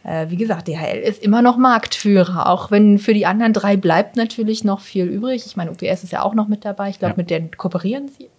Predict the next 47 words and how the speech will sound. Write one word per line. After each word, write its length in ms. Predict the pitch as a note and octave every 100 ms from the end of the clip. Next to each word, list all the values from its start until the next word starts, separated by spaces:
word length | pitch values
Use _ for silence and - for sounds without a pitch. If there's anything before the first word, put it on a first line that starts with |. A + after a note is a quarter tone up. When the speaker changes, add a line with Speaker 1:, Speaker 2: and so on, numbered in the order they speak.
| _
Speaker 1:
auch, 220 | - E4 - -
wenn 80 | C#4
das 120 | C#4
richtig 300 | B3+ C4+ D4
ist? 320 | D#4 - -
Speaker 2:
Es 200 | C3 -
gab 240 | C3 B2+ C3
mal 100 | A2+
Gespräche 380 | A2 - G#2
mit 120 | G2+ G#2
U 60 |
P 140 | F#2+ F#2
S. 160 | A#2+
Speaker 1:
Okay. 160 | - - _ D#3+ -
Speaker 2:
Ähm, 400 | A2+ G#2+ G#2 G2+ - _ _
aber, 320 | G#2 G#2+ G#2+
ähm, 400 | G#2 G2+ F#2+ - A#2+ - -
wir 240 | A2 B2+
sind 120 | C3+
immer 160 | C#3 C#3
noch 140 | B2+
für 140 | - -
alle 160 | A#2
offen, 340 | - C3 C#3 C3+ - - - - -
ähm, 380 | A2 G#2+ G2+
auch 180 | - G#2+
für 160 | - A#2
den 140 | G#2
Marktführer. 480 | G#2 G#2 - B2+ A#2
Dafür 280 | G#2 A2+ G#2
sind 200 | A2 A#2
wir 80 | A#2+
ja 120 | G2
ein 120 | F#2+
offenes 400 | G#2+ G#2 G#2 F#2+
System. 560 | F#2+ F2+ G2+ G2+ B2 A#2 _ _ -
Ähm, 340 | F#2+ F#2+ F#2+ - -
ich 160 | G#2
glaube, 340 | B2 B2 D3+ B2+
es 140 | -
wird 100 | C3+
sich 140 | -
in 60 | A2+
der 100 | G#2
Zukunft 440 | - A#2+ B2 G#2
noch 220 | - G2+ - _
einiges 720 | F#2+ A2 A#2+ A2 G2+ - -